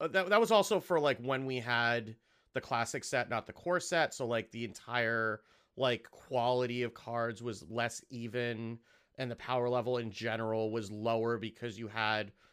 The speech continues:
all this jank in the classic set that you were balancing around instead of, like, having a higher power level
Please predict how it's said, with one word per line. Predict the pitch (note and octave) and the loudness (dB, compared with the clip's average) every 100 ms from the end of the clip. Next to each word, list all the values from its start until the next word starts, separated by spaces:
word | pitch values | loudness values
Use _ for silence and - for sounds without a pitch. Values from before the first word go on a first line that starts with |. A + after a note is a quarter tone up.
| _ _ | _ _
all | C3+ A#2+ | -2 0
this | A#2+ | -4
jank | - A2 G#2+ A2 | -6 -4 -2 -2
in | B2 | -6
the | G#2+ | -8
classic | - G#2 G2+ - G2 | -6 -6 -6 -8 -8
set | - A#2+ | -6 -6
that | G#2 | -4
you | C3+ | -8
were | |
balancing | C3+ D3 D3 - | -4 -4 -4 -6
around | D#3+ E3+ D3+ | -4 -2 -2
instead | - A#2 | -4 -4
of, | A2+ | -2
like, | A2 G#2 | -4 0
having | A2 G2 | -2 -2
a | F2+ | -6
higher | G#2+ G2 | -2 -2
power | F#2+ - G2 G2 | -2 -4 -4 -2
level | F#2+ G2 F#2 | -4 -4 -8